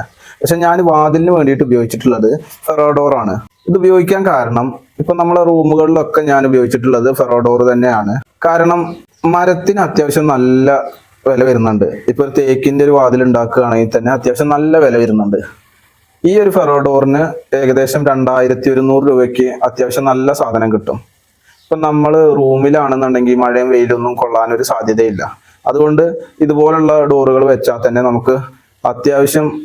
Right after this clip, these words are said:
കുറേ കാലം, പത്ത് വർഷത്തിന് മുകളിൽ ഇത് നമുക്ക് കിട്ടും. പിന്നെ ചെലവും കുറവാണ്. അങ്ങനെ ഞാൻ എൻ്റെ വീടിന് ഉപയോഗിച്ചിട്ടുള്ളത് റൂമിനെല്ലാം ഫെറോഡോറുകളാണ്. നമുക്ക് പല ഡിസൈനിലും ഇത് അവൈലബിൾ ആണ്.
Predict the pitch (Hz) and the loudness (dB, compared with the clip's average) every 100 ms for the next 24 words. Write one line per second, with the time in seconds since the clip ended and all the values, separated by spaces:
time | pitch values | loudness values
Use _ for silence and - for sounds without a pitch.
0 | - - 143 143 156 143 117 98 90 - | -12 -4 0 2 2 0 -2 -4 -6 -8
1 | 127 - 160 151 156 151 151 135 127 127 | -4 -2 -2 -2 -2 0 0 2 2 2
2 | 143 185 - _ _ - 139 139 135 135 | 0 -2 -10 _ _ -4 -2 0 0 -2
3 | 131 113 101 - - - - 151 156 156 | -4 -2 -4 -6 -18 -20 -8 -2 -2 0
4 | 143 143 151 147 123 107 101 87 110 - | 0 2 2 0 0 0 -2 -4 -8 -16
5 | _ 160 165 175 180 160 170 185 185 170 | _ -4 -2 -2 0 0 0 0 2 2
6 | 165 147 135 143 127 120 127 135 117 113 | 2 2 2 2 2 0 -2 0 0 0
7 | 151 - - 139 135 143 143 127 127 131 | -2 -8 -8 -4 -2 0 0 2 0 -2
8 | 135 117 117 120 117 123 131 110 131 - | -2 -2 0 0 2 0 0 0 -4 -8
9 | _ _ 127 120 135 139 127 143 143 - | _ _ -6 -4 -4 -2 -2 0 -2 -2
10 | 127 127 135 123 127 127 120 117 117 127 | -2 0 0 2 0 2 2 2 2 0
11 | 113 | -2